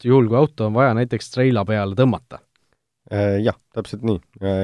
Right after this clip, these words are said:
Speaker 2: ja see on, äh, võib-olla Soome fänne ar-,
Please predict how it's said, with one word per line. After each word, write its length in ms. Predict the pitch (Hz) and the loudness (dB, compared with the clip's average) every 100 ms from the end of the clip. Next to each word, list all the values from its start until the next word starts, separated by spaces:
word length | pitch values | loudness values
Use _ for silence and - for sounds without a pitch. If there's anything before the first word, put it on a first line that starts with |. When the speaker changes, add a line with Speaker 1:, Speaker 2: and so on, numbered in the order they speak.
| 95 | -2
Speaker 2:
ja 80 | 95 | 0
see 140 | 104 | 0
on, 80 | 98 95 | 0 0
äh, 300 | 95 95 95 | -2 -2 -2
võib-olla 460 | 101 92 95 92 87 _ _ _ _ | -2 0 -2 -4 -6 _ _ _ _
Soome 380 | - 139 127 98 | 0 2 2 0
fänne 380 | - 113 107 98 | 0 2 2 2
ar-, 220 | 101 101 | 2 0